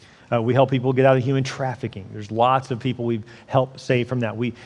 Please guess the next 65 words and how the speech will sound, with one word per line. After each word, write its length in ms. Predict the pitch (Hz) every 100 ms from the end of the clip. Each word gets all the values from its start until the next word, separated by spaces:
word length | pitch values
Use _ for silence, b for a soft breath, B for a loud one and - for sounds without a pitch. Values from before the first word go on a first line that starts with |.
| B
we 160 | 131 120
do 340 | - 139 131
missions 420 | 123 135 135 135
in 120 | 131 113
Haiti. 420 | 151 147 120 107
Like 240 | 117 117
right 140 | 143 147
now, 160 | 139
we, 120 | 123
we're 220 | 131 131 123
aware 200 | 123 131
of 60 |
the 100 | 143
earthquake. 420 | 147 143 131 107
We're 60 | 117
already 180 | 120 123
checking 320 | 143 131 131
in 100 | 131
with 140 | 127
our 120 | 127 135
orphanage 520 | 135 135 131 113 101
there 220 | 120 110
and 100 | 104 B B
making 220 | 131 135
sure 140 | - 131
they 60 |
have 180 | 120 120
what 140 | 127
that 140 | 135 127
they, 140 | 139
they 180 | 135 131
need. 160 | 139 127
No 120 | 131
one 100 | 135
got 140 | 135
hurt, 100 | 147
by 100 | 131
the 60 | 113
way, 80 | 107
thank 200 | 123 123
God, 280 | 127 113 B B
in 80 | 117
our 80 | 120
orphanage. 460 | 143 147 120 101
People 220 | - 123 131
did 160 | 135
die, 240 | 160 156 123
but 100 | 123
not 140 | 120
in 60 | 123
our 40 |
orphanage. 540 | 127 113 104 95 - - b b b b b
And 80 | 123
so, 200 | - 127
you 100 | 127
know, 80 | 127
we, 220 | 123 143
we 180 | 135 135
are 80 | 127
doing 360 | 139 135 139 -
all 320 | 143 147 143
those 180 | 139 -
things 180 | 123
and 80 | 117
more. 160 | 104